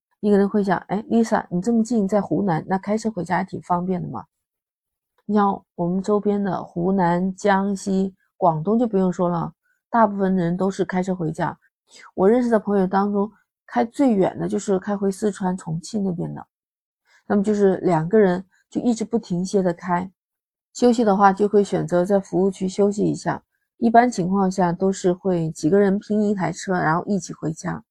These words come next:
那样的话就比较安全，而且就不会由一个人去开车。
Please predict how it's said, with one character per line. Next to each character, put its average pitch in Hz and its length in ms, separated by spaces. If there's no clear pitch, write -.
那 226 100
样 233 120
的 202 100
话 190 220
就 196 160
比 165 160
较 175 140
安 196 280
全， 170 340
而 175 200
且 165 260
就 185 160
不 185 180
会 190 160
由 175 200
一 175 120
个 214 140
人 170 220
去 170 120
开 175 220
车。 175 340